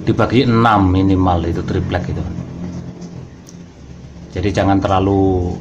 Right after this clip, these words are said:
lebar-lebar jaraknya. Nah, seperti ini, setelah pembagiannya selesai langsung dipasangi, jangan lupa diberi gantungan untuk ke atasnya. Jadi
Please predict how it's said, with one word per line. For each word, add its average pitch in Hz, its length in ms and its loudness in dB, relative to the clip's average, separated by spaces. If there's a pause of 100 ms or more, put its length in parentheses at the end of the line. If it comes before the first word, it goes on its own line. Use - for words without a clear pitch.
lebar-lebar 98 560 2
jaraknya. 90 560 -2 (1800)
Nah, 95 180 -2
seperti 98 560 0
ini, 107 240 2
setelah 95 560 2 (1400)
pembagiannya 104 640 4
selesai 98 480 0
langsung 104 320 2
dipasangi, 95 800 0
jangan 87 240 -2
lupa 82 240 0
diberi - 320 -2
gantungan 90 800 0
untuk 95 240 -8
ke 101 80 0
atasnya. 92 640 0 (560)
Jadi 104 100 -4